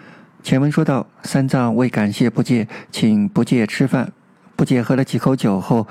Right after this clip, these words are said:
就露了实情，把转基因的事情给说了出来。虽然不戒拍胸脯保证，这种出来的粮食没有问题，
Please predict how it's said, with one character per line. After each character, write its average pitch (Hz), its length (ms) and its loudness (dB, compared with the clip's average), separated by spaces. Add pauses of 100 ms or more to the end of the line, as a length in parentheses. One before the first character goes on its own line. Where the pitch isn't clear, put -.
(240)
就 110 340 2
露 156 300 0
了 104 100 0
实 117 200 0
情， 113 300 0 (260)
把 175 100 0
转 104 300 0
基 139 160 0
因 175 120 4
的 180 100 2
事 117 160 -2
情 107 460 0
给 110 160 2
说 120 200 0
了 113 60 0
出 110 140 -4
来。 98 200 -2 (720)
虽 - 180 0
然 123 240 0
不 131 100 0
戒 127 160 2
拍 135 220 0
胸 147 240 0
脯 147 120 2
保 98 240 -2
证， - 220 0 (480)
这 147 100 2
种 151 240 0
出 - 120 -4
来 120 100 2
的 123 80 0
粮 113 240 0
食 117 280 0 (260)
没 - 160 2
有 151 100 2
问 110 160 0
题， 101 280 -2